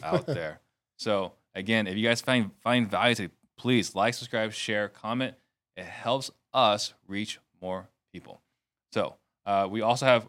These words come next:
Speaker 1: Ray Jan coming out next week. Look forward to that. Uh, what are some last thoughts you want to leave everybody with?
Speaker 2: Yes. Uh, I first wanna thank you for, for real. Uh,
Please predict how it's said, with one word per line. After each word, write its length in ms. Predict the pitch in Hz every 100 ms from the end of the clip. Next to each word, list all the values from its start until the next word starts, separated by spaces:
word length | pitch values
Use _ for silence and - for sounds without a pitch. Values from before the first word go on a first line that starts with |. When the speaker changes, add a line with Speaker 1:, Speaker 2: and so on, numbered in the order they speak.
| -
Speaker 1:
Ray 480 | 95 110 123 123 -
Jan 340 | - 107 120 123
coming 300 | 123 117 117
out 280 | 117 - 95
next 380 | 95 117 - 113
week. 200 | 139 98
Look 160 | 101
forward 320 | - 110 107 -
to 200 | 101 90
that. 400 | 98 127 - _ _ _ _
Uh, 240 | 92 92 92
what 220 | 110 131
are 100 | 123
some 220 | - 101
last 380 | 92 101 107 -
thoughts 400 | 95 85 80 - _
you 60 | 85
want 120 | 85
to 60 | 92
leave 180 | 90
everybody 500 | - 82 76 76 76
with? 160 | 76 -
Speaker 2:
Yes. 440 | 254 185 123 -
Uh, 420 | 147 139 127 120 117 _ -
I 120 | 131
first 300 | 151 156 143
wanna 180 | 143 127
thank 340 | 143 143 143
you 260 | 131 120 117 -
for, 280 | 131 117 -
for 100 | 143
real. 440 | 135 151 127 113 -
Uh, 340 | 127 120 113